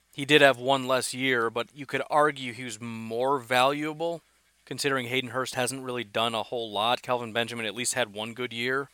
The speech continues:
Now, on the flip side of that, you look at Brandon Cooks, who, you know, did get a f-, what was worth about a first-round pick. Uh, the Patriots did get a fourth-round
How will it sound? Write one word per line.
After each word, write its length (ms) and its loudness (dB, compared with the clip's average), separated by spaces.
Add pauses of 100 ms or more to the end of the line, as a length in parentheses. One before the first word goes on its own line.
(320)
Now, 100 8
on 100 6
the 60 -2
flip 260 -2
side 220 6
of 60 2
that, 180 6
you 120 -6
look 220 0
at 260 2
Brandon 360 0
Cooks, 600 0
who, 640 -8 (760)
you 100 -2
know, 260 0 (880)
did 300 6
get 180 6
a 120 4
f-, 340 -8
what 240 2
was 220 4
worth 280 2
about 340 4
a 60 2
first-round 580 -2
pick. 280 -4 (440)
Uh, 120 -2
the 100 -4
Patriots 460 0
did 220 4
get 100 6
a 60 4
fourth-round 680 -2